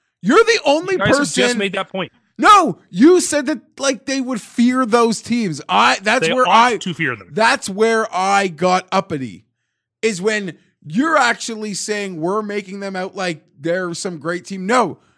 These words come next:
Speaker 1: you're the one that's actually spinning this in some way where we have to defend them.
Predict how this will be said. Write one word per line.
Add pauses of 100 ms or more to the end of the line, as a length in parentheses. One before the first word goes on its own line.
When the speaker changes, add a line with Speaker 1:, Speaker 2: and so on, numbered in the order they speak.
(100)
Speaker 1:
you're
the
one
that's
actually
spinning
this
in
some
way
where
we
have
to (500)
defend
them.